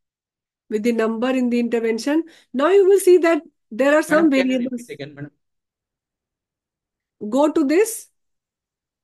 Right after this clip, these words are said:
Speaker 1: click on open, browse,
Speaker 2: Browse.
Speaker 1: and
Speaker 2: Browse.
Speaker 1: show the path. Wherever you have kept your Excel.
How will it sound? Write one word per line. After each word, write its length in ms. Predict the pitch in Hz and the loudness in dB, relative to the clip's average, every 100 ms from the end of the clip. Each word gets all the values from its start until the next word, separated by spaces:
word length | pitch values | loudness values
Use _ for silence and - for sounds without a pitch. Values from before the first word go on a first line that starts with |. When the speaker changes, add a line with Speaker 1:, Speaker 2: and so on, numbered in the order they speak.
| _ _ _ - | _ _ _ -6
Speaker 1:
click 280 | 254 277 285 | -4 -2 -2
on 160 | 269 | 2
open, 440 | 240 233 294 415 - _ _ _ _ _ _ _ _ _ _ _ _ _ _ _ _ _ _ _ _ _ | 2 2 0 0 -4 _ _ _ _ _ _ _ _ _ _ _ _ _ _ _ _ _ _ _ _ _
browse, 640 | 185 233 247 311 427 - _ _ _ _ _ _ _ _ _ _ _ _ _ _ _ | -4 0 2 2 0 -4 _ _ _ _ _ _ _ _ _ _ _ _ _ _ _
Speaker 2:
Browse. 500 | 139 107 104 - - _ _ _ _ _ | -14 -12 -12 -18 -20 _ _ _ _ _
Speaker 1:
and 260 | 247 277 233 - | -4 -2 -6 -8
Speaker 2:
Browse. 100 | 247 | -2
Speaker 1:
show 140 | 277 | -2
the 60 | 269 | -2
path. 320 | - - - _ _ _ _ _ _ _ _ _ _ _ _ _ | -8 -14 -14 _ _ _ _ _ _ _ _ _ _ _ _ _
Wherever 500 | 202 247 269 277 277 | -2 0 2 2 2
you 80 | 277 | 2
have 200 | 262 254 | 0 -2
kept 260 | 240 240 254 | -4 -2 0
your 280 | 233 233 - | 0 0 -6
Excel. 400 | 175 - 170 | -10 -6 -6